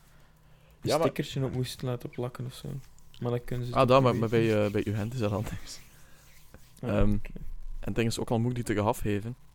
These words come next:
Speaker 1: Als ik daar nu een foto van pak en ik stuur dat nog, eh, de rest van mijn leven door, basically. Niet dat ik dat ga doen. Ehm, nee, maar het is wel een vervaldatum op. Maar het is, het is redelijk laat. Het is pas tweeduizend eenentwintig of zo. Anyway.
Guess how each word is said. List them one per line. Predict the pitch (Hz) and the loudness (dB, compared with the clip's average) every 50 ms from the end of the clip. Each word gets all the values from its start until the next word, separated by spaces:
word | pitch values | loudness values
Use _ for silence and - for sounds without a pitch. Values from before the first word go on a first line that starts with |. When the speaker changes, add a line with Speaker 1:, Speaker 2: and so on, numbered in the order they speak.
| - - - - | -20 -20 -16 -12
Speaker 1:
Als | - 104 107 | -12 -10 -8
ik | 101 | -4
daar | 101 107 101 | -2 0 2
nu | 107 113 110 | 2 2 2
een | 107 | 0
foto | - - 104 - 131 | 0 0 -2 0 -2
van | 120 123 104 | -4 -4 -4
pak | - 131 131 - | -2 -4 -4 -2
en | 117 107 | -4 -4
ik | 107 - - | -4 -6 -8
stuur | - - - - 107 107 | -12 -14 -8 -6 -4 -4
dat | 101 104 101 101 101 | -2 0 -2 0 -2
nog, | 104 101 - - - - - - - - - - | -4 -6 -6 -10 -16 -18 -20 -20 -20 -20 -20 -16
eh, | - 101 | -12 -8
de | 98 98 98 | -8 -6 -4
rest | 95 101 104 107 - | -4 -4 -6 -6 -6
van | - 107 | -6 -4
mijn | 101 98 104 | -2 -2 0
leven | 104 104 98 | 2 2 2
door, | 110 95 104 113 - - - - - | 2 0 -2 -4 -6 -10 -18 -16 -12
basically. | - 113 113 - - - - - - - - - - - - - - - - - - - - - - - - - - - - - | -10 -10 -10 -10 -10 -12 -12 -12 -12 -14 -16 -16 -12 -10 -10 -10 -8 -8 -8 -10 -10 -12 -14 -16 -16 -16 -18 -18 -18 -20 -14 -10
Niet | - 139 170 | -8 -4 0
dat | 175 147 | 0 0
ik | 139 | 2
dat | 160 - | 2 0
ga | 165 131 | 0 0
doen. | 127 131 143 - - - - - - - - - - - - - - - - - - - - - | 0 -2 -4 -6 -10 -16 -20 -20 -20 -20 -20 -20 -20 -20 -20 -20 -20 -20 -20 -20 -20 -20 -14 -10
Ehm, | 98 101 101 | -8 -6 -6
nee, | 101 101 113 - - - - - - - - - - - - - | -6 -6 -8 -12 -16 -20 -20 -20 -20 -20 -20 -20 -20 -20 -10 -4
maar | - 110 | -2 -2
het | 98 98 | 0 0
is | - | 2
wel | 110 104 101 | 2 2 2
een | 104 | 2
vervaldatum | 95 - 95 101 101 104 104 101 - 101 101 - 104 101 | 0 -4 -4 -2 -2 -2 -2 -2 -4 -6 -6 -6 -6 -6
op. | 101 101 - - | -6 -8 -10 -10
Maar | - 107 98 | -12 -10 -8
het | - | -6
is, | 104 95 - | -8 -8 -6
het | - - | -6 -6
is | 104 - | -4 -2
redelijk | 110 107 107 101 - | -2 -2 -2 -4 -4
laat. | 98 95 107 107 - | -6 -6 -6 -6 -8
Het | - - | -12 -12
is | 98 - - | -14 -12 -12
pas | - 101 98 - - - - - - - - - | -12 -12 -12 -12 -14 -18 -20 -20 -20 -20 -20 -20
tweeduizend | - - 98 95 98 98 101 95 95 - | -14 -10 -8 -8 -6 -6 -8 -10 -10 -8
eenentwintig | - 104 101 101 - - 104 104 107 101 | -8 -6 -6 -6 -4 -6 -6 -4 -4 -6
of | 110 - | -6 -8
zo. | - - - - - - - - - - - - - - - - - - - - - - - - - - - - - - - - - - - - - - - - - - - - - - - - - - - | -10 -14 -14 -16 -18 -20 -20 -20 -20 -20 -20 -20 -20 -18 -18 -18 -20 -20 -20 -20 -20 -20 -20 -20 -20 -20 -20 -20 -20 -20 -20 -20 -20 -20 -20 -20 -20 -20 -20 -20 -20 -20 -20 -20 -20 -20 -20 -20 -20 -18 -14
Anyway. | 123 110 104 101 104 - | -14 -14 -14 -14 -16 -20